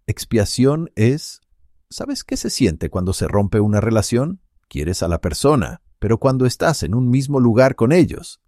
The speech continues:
el espacio entre ustedes es como un alambre electrificado,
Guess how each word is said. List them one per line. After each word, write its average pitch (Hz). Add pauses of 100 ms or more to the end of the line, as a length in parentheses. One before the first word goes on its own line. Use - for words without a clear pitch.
(140)
el 78
espacio 127
entre 123
ustedes - (160)
es -
como 110
un 139
alambre 104
electrificado, 90